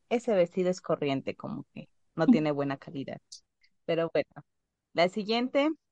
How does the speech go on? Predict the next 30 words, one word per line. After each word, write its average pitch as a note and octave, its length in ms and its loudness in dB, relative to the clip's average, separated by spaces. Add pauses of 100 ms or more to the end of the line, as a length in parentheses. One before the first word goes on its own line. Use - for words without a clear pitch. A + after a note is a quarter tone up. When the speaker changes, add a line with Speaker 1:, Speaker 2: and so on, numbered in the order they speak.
Speaker 1:
es F3+ 720 0
planta. G3+ 480 0 (580)
Ah, D3 320 -8
la D3+ 160 -2
primera F3+ 560 -2
es F3 200 -2
un F3 100 -2
ser E3+ 200 0
vivo F3+ 380 0 (100)
que D#3+ 140 4
realiza D3+ 520 -2
fotosíntesis. D#3 840 -2 (880)
Ah, D3+ 160 0
yo E3 200 4
tengo F3 220 0
un E3 80 -4
par E3 140 0
de E3 120 -4
plantas D#3+ 480 -2
en E3 100 -4
mi D3 80 0
balcón. D#3+ 440 -4 (1300)
También F3+ 380 0
la F#3 160 0
parte F3+ 360 0
del E3 160 2
pie E3+ 180 0
opuesta E3+ 500 0
al D3+ 440 -4
empeine, E3 600 0